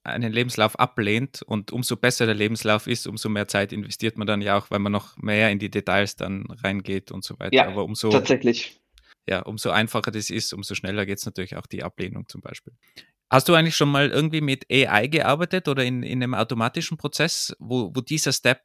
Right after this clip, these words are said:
Speaker 1: komplett automatisiert wurde? Also so, was man so immer hört von Google und von anderen größeren Firmen, dass sie wirklich automatisches Keyword-Matching machen?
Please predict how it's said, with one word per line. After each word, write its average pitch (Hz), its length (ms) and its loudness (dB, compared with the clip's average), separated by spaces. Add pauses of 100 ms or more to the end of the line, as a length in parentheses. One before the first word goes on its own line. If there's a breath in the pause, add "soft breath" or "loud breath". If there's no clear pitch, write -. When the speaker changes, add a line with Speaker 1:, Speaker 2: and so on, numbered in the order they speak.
(160)
Speaker 1:
komplett 120 420 0
automatisiert 147 720 -2
wurde? 151 300 -2
Also 113 160 -4
so, 110 220 0
was 113 180 -2
man 113 60 -4
so - 140 -2
immer 110 220 0
hört 113 200 0
von 110 200 -4
Google 120 340 -2
und 107 140 -6
von 107 160 -4
anderen 113 340 -4
größeren 107 440 -6
Firmen, 113 340 -2
dass 107 140 -4
sie 107 120 -8
wirklich - 300 -12
automatisches 107 640 -2
Keyword-Matching 120 720 -4
machen? 120 340 -10